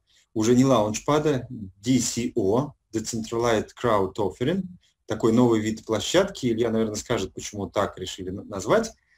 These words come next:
чуть попозже. Но сначала я в двух словах скажу. Значит, смотрите, просто, может быть, не все в курсе, или те, кто будет смотреть записи, может быть, тоже не в курсе. Вот, у Daisy есть, э, теперь у нас с вами не только Endotech,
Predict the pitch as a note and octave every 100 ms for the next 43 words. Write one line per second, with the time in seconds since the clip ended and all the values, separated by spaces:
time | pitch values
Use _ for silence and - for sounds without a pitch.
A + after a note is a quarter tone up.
0 | _ _ _ - B2+ C3+ C3 C#3 A2+ C3+
1 | F3+ D#3+ D3+ G#3+ A3 C#3 E3 - - -
2 | D#3 - C3+ E3+ - - C3+ C#3 - -
3 | A2 - C#3+ D3 A#2 - A#2+ D3 D3+ D#3
4 | C3 C3 C#3+ - A2+ - A3 A3 B2 A2+
5 | A2+ B2 - A2 A2 A2 A2 F3+ B2+ B2+
6 | A#2 A2+ G#2+ G2+ G2+ A2 F#2+ G2 - F#2+
7 | - - _ _ _ - - _ _ -
8 | G#2 G2+ A#2 A2+ A#3 D#3+ B2+ B2 F#3+ -
9 | - - A2+ G2+ G2 F#2+ - - C#3+ C3
10 | B2 C3 B2 B2 A#2+ A#2 - A#2+ A2+ B2+
11 | B2+ A2